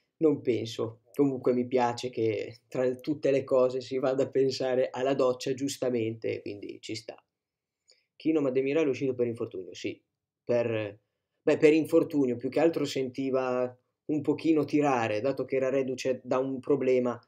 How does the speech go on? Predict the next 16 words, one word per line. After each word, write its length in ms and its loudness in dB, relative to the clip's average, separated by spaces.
magari 440 2
appena 400 2
sentito 580 -2
qualcosina 960 0
l'hanno, 640 -2
l'hanno 320 0
cambiato 500 0
per 160 2
non 140 0
rischiare, 560 0
dato 240 -2
che 80 -2
te 80 0
lo 100 4
potevi 380 -2
permettere, 880 -2